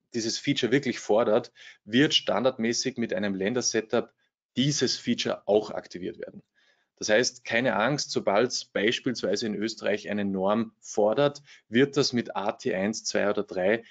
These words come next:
gleich automatisch mit aktiviert werden. Genau, so viel dazu. Okay, super. Herzlichen Dank, Hans, fürs, äh, Aufzählen, beziehungsweise auch herzlichen Dank an euch fürs Zusehen, fürs Teilnehmen heute.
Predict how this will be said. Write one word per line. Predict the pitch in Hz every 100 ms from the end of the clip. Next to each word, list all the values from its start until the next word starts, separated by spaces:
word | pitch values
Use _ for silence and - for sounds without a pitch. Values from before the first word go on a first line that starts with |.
| -
gleich | - 95
automatisch | - 95 - 98 92 104 - -
mit | - 98 -
aktiviert | 92 - - - -
werden. | - _ _ _ _ _
Genau, | 101 87 87
so | - -
viel | 101 87
dazu. | - - - _ _ _ _ _ _ _ _ _ _ _ _ _ _ _ _ _ _ - - 170 170 - - _ _ _ _ _
Okay, | - 202 107 - - _ _ _ -
super. | - - 180 104 87
Herzlichen | 120 135 - 151 156
Dank, | 92 151 190 - - - - -
Hans, | - 117 190 - -
fürs, | - 131 135 -
äh, |
Aufzählen, | - 110 110 117 160 - 160 156
beziehungsweise | 131 - 143 139 120 127 113
auch | 107
herzlichen | - 117 - 135 135 117
Dank | 98 120 -
an | 104 104 104 -
euch | 95 143 190
fürs | - 113 -
Zusehen, | - 160 170 156 160
fürs | 110 -
Teilnehmen | - 95 113 143 151 117
heute. | 101 - 175